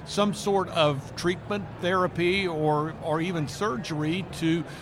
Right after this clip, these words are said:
transition, or they think that they are transitioning to another gender, now they begin to compete in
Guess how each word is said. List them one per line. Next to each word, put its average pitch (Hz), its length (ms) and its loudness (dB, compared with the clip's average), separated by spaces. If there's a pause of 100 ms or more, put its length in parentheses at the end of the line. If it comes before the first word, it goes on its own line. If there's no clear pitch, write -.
(120)
transition, 175 1000 0 (580)
or 160 140 2
they 151 140 4
think 196 340 0
that 151 160 0
they 151 200 2
are 143 120 2
transitioning 151 800 -2
to 147 160 -2
another 139 320 0
gender, 220 440 -2
now 160 240 0
they 160 160 -2
begin 147 500 -4
to 147 200 -2 (320)
compete 143 560 -2 (300)
in 151 360 2